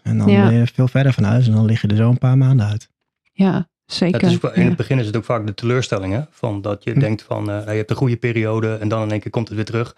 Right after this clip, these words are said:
Speaker 1: Hm.
Speaker 3: En dan elke keer opnieuw, zeg maar, als je, als je dat bevestigd krijgt van, "Oh, daar is het weer." Kijk, dan, van dat idee moet je ook een beetje af, inderdaad, van, "Daar is het weer." Want dat is er eigenlijk altijd. Je hebt gewoon alleen sommige dagen dat je het beter kunt dragen dan anderen.
Speaker 1: Ja.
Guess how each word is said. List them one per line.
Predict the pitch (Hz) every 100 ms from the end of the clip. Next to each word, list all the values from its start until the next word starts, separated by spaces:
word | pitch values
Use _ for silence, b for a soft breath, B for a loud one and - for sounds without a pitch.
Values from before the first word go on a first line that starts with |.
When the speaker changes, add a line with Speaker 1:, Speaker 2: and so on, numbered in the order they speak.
| B
Speaker 1:
Hm. | B 135 B B -
Speaker 3:
En | 104
dan | 101 -
elke | 120 123 -
keer | 127 120
opnieuw, | 110 113
zeg | 117 117
maar, | 110 113 113
als | 110 -
je, | -
als | -
je | -
dat | 117 101
bevestigd | 101 131 117 - - -
krijgt | - 117
van, | - 110
"Oh, | 113 113
daar | 110
is | 107
het | 113 101
weer." | 113 127 131 b b b b b b _
Kijk, | - 107
dan, | 110
van | 120
dat | 117 139
idee | 117 117
moet | 113
je | 127
ook | 113
een |
beetje | 110 104
af, | 131 131 -
inderdaad, | _ - 101
van, | 104
"Daar | 104 104
is | 104
het | 98 98
weer." | 101 98 -
Want | 123
dat | 113
is | 131
er | 131
eigenlijk | 104 101 -
altijd. | 101 107 95 -
Je | 131
hebt | -
gewoon | 117
alleen | 110 107 101
sommige | 127 113 107
dagen | 107 101 110
dat | 104
je | 123
het | 107
beter | 113 110
kunt | 107 107
dragen | 113 104 98
dan | 104 113
anderen. | 135 98 95
Speaker 1:
Ja. | 139